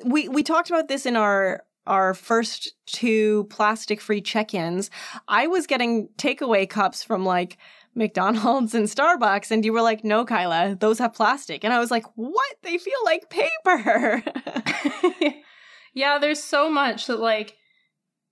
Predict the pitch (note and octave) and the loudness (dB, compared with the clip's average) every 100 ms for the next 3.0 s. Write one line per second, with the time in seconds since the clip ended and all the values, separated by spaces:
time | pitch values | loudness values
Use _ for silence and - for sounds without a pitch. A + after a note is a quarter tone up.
0 | _ _ _ - C#4 C4 C#4 E4 B3+ B3 | _ _ _ -4 0 2 2 0 -2 -2
1 | C4+ C4 C4 A#3+ - A3 G#3 G#3 G3+ - | -4 -4 -2 -2 -2 -2 0 -2 -6 -4
2 | A3+ A3 A3 - G#3+ G3+ - A3 G#3+ | 0 0 -2 -4 0 0 -2 -8 -10